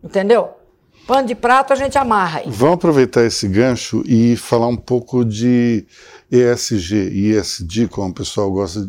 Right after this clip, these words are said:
Speaker 2: de dizer, é, que hoje é uma do, das suas grandes especialidades.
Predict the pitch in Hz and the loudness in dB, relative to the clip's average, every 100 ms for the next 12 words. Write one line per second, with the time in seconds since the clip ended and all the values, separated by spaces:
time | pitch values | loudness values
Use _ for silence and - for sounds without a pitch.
0 | - 107 98 104 90 95 85 85 87 - | -10 -8 -2 -2 -2 -8 -10 -10 -12 -14
1 | - - - - 117 120 - 320 - - | -20 -20 -16 -2 0 0 -4 -12 -14 -2
2 | 123 131 131 135 151 139 156 143 143 156 | 2 2 4 2 0 0 0 0 -2 -4
3 | 147 165 127 131 - 147 139 123 123 127 | -2 -4 0 0 0 0 0 0 -2 0
4 | 135 127 143 139 135 - 135 143 139 123 | -2 -2 -2 -4 -8 -6 -2 0 0 0
5 | 98 92 - | -2 -4 -12